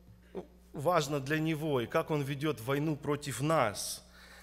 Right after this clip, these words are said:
И место первое, которое записано, ам, в книге Иова,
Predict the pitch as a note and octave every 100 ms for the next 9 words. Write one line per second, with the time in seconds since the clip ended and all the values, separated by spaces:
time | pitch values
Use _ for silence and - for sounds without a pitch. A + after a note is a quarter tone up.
0 | - - - - D3 D#3 D3+ G#3 G#3+ -
1 | E3 G3 G#3+ F#3+ D#3 D#3+ E3+ D#3 C3+ D#3+
2 | F#3 - E3 D#3 D3 C3 - - - C3
3 | B2+ A#2 F#2+ - - E3+ F3 D3+ D3+ G3+
4 | A3 C#3 A#2 G#2+